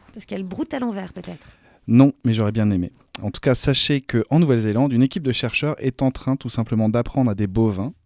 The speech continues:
Speaker 2: à aller au petit coin. Oui, c'est vrai. Mais alors pourquoi, pourquoi ils font ça ? Ils sont fous, hein, ces chercheurs. C'est pas pour nourrir un compte Instagram et, et concurrencer ces incroyables chats qui arrivent,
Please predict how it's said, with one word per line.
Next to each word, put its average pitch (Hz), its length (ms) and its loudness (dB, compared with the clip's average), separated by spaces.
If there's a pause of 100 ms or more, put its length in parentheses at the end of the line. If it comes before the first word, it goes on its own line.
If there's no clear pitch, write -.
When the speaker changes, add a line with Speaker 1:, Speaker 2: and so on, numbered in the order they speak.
(160)
Speaker 2:
à 98 140 -4
aller 117 160 0
au 117 80 0
petit - 280 -4
coin. - 180 -14 (420)
Oui, 98 180 -8
c'est - 160 -12
vrai. 82 160 -10 (640)
Mais 104 60 -2
alors 113 140 2
pourquoi, 139 440 0
pourquoi - 440 0
ils 117 60 0
font - 200 -8
ça ? 139 180 -10
Ils 151 80 -10
sont - 160 -8
fous, 160 240 -10
hein, 131 60 -2
ces - 160 -8
chercheurs. 127 400 -6 (420)
C'est - 160 -4
pas 147 140 6
pour 123 200 4
nourrir 120 280 6
un 107 80 2
compte 107 240 -4
Instagram 101 580 -2
et, 92 220 -4
et 101 40 -6
concurrencer 104 680 -6
ces 95 220 -8
incroyables 98 480 -2
chats 127 240 -4
qui 110 140 -12
arrivent, 92 360 -4